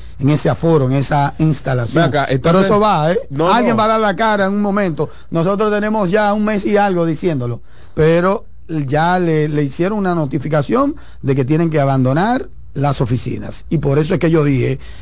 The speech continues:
Speaker 1: el otro día, atención Franklin, que peligra en el Palacio de los Deportes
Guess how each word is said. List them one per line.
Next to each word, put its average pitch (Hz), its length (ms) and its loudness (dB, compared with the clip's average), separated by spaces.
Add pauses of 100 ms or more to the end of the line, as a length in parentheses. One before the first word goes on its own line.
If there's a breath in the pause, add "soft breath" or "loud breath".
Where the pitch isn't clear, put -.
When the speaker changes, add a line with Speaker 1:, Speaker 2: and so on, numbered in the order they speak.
(100)
Speaker 1:
el 131 140 2
otro 160 300 4
día, 143 200 4
atención 151 400 -2
Franklin, 131 560 -2 (500 loud breath)
que 151 420 4
peligra 247 800 2
en 160 140 0
el 151 100 0
Palacio 151 380 0
de 165 80 4
los 160 100 4
Deportes 147 680 -2